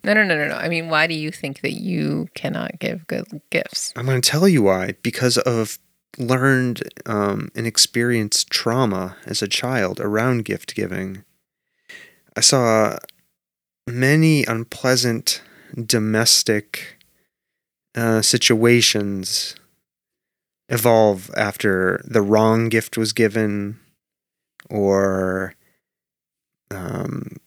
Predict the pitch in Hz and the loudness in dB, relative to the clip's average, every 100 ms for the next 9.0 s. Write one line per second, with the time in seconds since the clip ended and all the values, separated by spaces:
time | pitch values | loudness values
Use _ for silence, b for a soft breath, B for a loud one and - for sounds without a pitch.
0 | _ _ _ _ - 127 110 107 110 - | _ _ _ _ 2 2 2 0 0 2
1 | - 123 110 110 101 - 117 104 - 107 | 4 2 0 -2 -2 0 0 0 -2 0
2 | 104 107 107 107 104 - 107 104 107 101 | 2 2 2 2 2 0 -2 -4 -4 -4
3 | 104 104 107 107 98 - - - - - | -4 -2 0 0 -2 -10 -18 -20 -20 -12
4 | 107 95 98 95 95 90 - _ _ _ | -8 -6 -4 -4 -6 -10 -14 _ _ _
5 | _ _ _ 117 127 - - - 107 101 | _ _ _ -2 0 0 0 0 0 0
6 | - 104 101 90 90 - 123 - 143 131 | -4 -8 -4 -4 -2 -2 0 2 2 4
7 | 117 104 104 95 95 117 98 - 104 98 | 0 0 -2 -2 -6 -8 -14 -4 -2 -2
8 | 92 - - 90 90 92 87 85 90 | -4 -12 -12 -10 -10 -8 -8 -8 -10